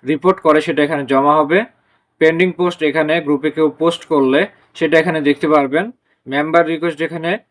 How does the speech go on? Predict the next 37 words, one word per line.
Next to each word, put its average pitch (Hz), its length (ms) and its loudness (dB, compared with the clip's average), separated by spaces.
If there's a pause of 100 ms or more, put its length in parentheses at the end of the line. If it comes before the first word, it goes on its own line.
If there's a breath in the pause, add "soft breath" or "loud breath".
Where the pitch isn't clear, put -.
(220)
গ্রুপে 151 320 -2
কেউ 170 180 2
জয়েন 151 260 2
হলে 165 200 -2
তাদের 147 260 -2
প্রোফাইলগুলো 147 460 -4
এখানে 147 200 -6 (100)
দেখতে 139 260 -2
পারবেন, 143 320 0
এখান 143 200 -8
থেকে 135 180 -2
আপনি 139 120 -12 (100)
তাদেরকে 131 380 -4
অ্যাপ্রুভ 139 240 -4 (120)
করতে 156 260 -2
পারবেন। 117 340 -4 (880)
এরকম 165 280 2 (100)
অনেক 160 200 2
অপশন 165 300 -4
আছে, 190 180 -4 (380)
এই 147 140 4
অপশনগুলো 156 440 0
আমরা 151 200 -2
ধীরে 139 180 4
ধীরে 156 200 2
শিখব। 147 240 -4 (260)
আপনি 135 220 -2
যদি 156 140 0 (100)
নিচের 151 280 -4
দিকে 160 140 0 (100)
আসেন 156 200 -4 (420 soft breath)
আরও 139 160 4 (100)
অপশন 160 260 -6
দেখতে 160 260 -4
পারবেন। 131 320 2 (480)
এছাড়াও 165 360 2
আরেকটা 156 240 2